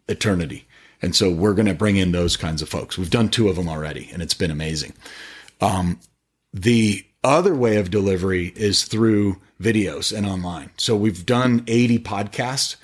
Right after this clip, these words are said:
We've selected the top thirty to fifty,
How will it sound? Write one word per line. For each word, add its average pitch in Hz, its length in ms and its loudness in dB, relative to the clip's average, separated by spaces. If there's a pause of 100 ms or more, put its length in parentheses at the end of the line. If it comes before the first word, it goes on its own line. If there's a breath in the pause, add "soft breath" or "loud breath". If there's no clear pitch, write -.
(320 soft breath)
We've 117 200 2
selected 117 680 0 (160)
the 107 100 0
top 110 400 -4
thirty 110 400 2
to 98 80 0
fifty, 139 640 -2